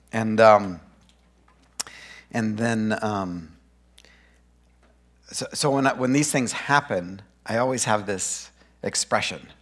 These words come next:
that I say to the Holy Spirit. I'll, I'll just go like, "That was incredible,"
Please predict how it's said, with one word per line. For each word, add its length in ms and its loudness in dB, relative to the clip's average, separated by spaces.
that 320 -6
I 80 0
say 200 -4
to 60 -6
the 60 -12
Holy 160 -10
Spirit. 380 -14
I'll, 200 -2
I'll 120 2
just 180 -8
go 80 -12
like, 300 -12
"That 680 -4
was 200 -8
incredible," 480 -10